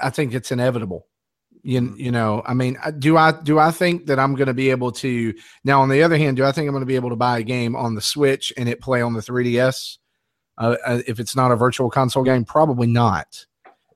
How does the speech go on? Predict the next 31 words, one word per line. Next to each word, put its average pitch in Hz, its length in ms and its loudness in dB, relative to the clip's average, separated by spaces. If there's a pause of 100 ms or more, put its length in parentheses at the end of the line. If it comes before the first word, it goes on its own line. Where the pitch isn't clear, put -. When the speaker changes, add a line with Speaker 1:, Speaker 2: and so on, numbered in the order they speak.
Speaker 1:
but 131 100 4
I 127 100 6
think 143 200 0
that's 135 200 -2
what 139 140 0
the 120 60 -10
Switch 135 320 -2
is 113 80 -10
for. 131 480 -4 (180)
I 120 80 -2
think 147 260 -2
this 160 220 0
is, 165 180 -2 (320)
I 156 60 0
think 214 140 2
the 202 60 -4
Switch 202 300 2
is 135 140 0
the 147 120 -2
answer 156 380 2
to 131 100 -6
all 143 220 4
the 135 80 0
people 139 360 -2
who 139 120 -2
were 127 120 -4
saying, 123 460 -2 (300)
uh, 117 340 0
"We've 131 180 -2
gotta 139 200 4
have, 135 400 0